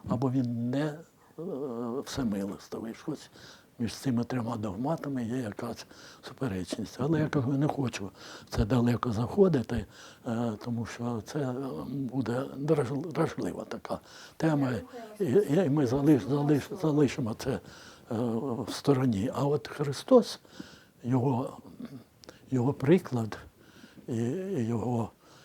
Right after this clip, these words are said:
е, благодать, ну, не дарма пригадуєте слово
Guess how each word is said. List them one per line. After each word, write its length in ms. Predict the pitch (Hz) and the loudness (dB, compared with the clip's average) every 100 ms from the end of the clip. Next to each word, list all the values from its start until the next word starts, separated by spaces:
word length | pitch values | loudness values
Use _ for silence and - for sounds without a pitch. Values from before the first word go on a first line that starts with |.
| - - | -16 -6
е, 160 | 156 | -2
благодать, 920 | 123 135 131 131 - 107 160 165 - - - - - | -2 2 2 2 2 4 4 4 -2 -14 -18 -10 0
ну, 180 | 202 190 | 2 2
не 180 | 135 | 2
дарма 480 | 127 135 127 147 135 - _ - - - - 123 - | 4 2 4 2 2 -2 _ -20 -20 -20 -18 -14 -10
пригадуєте 560 | 113 113 160 143 131 127 | -6 0 0 0 -2 -4
слово 440 | 165 151 143 | 0 2 2